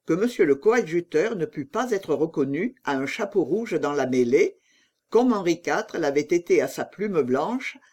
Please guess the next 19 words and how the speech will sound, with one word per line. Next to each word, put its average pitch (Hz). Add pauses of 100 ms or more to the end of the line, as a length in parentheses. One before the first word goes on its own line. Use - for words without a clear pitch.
(140)
à 139
la 139
bataille 170
d'Ivry. 120 (1040)
Gondy, 175 (300)
devant 156
cet 165
orage 175
qu'il 143
pouvait 156
rendre 151
mortel 185
pour 151
les 143
railleurs, 135 (440)
demeura 156
calme 170
et 143
sévère. 107